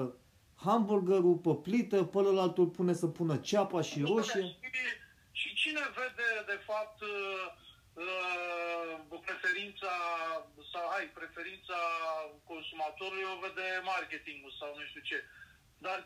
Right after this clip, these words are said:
Speaker 2: cine vede, eu știu, calitatea sau mulțumirea clientului?
Speaker 1: Nu,
Speaker 2: O vede
Speaker 1: ideea e
Speaker 2: manager.
Speaker 1: că ăla care învârte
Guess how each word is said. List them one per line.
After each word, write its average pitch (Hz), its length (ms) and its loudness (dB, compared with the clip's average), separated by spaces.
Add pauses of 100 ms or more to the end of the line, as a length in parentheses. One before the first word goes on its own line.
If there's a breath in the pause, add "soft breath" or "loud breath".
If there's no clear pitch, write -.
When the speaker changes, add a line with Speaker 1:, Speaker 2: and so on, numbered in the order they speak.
Speaker 2:
cine - 240 0 (220)
vede, 202 320 0 (1400 soft breath)
eu 202 80 -2 (100)
știu, 214 220 -2 (300)
calitatea 202 640 -4
sau 185 120 -8 (180)
mulțumirea 180 600 -4 (120)
clientului? 160 580 -12 (340 loud breath)
Speaker 1:
Nu, 208 140 0
Speaker 2:
O - 20 2
vede 190 140 6
Speaker 1:
ideea 220 300 8
e 220 40 8
Speaker 2:
manager. 214 220 8
Speaker 1:
că 202 200 8
ăla 202 200 10
care 196 160 4
învârte 185 460 4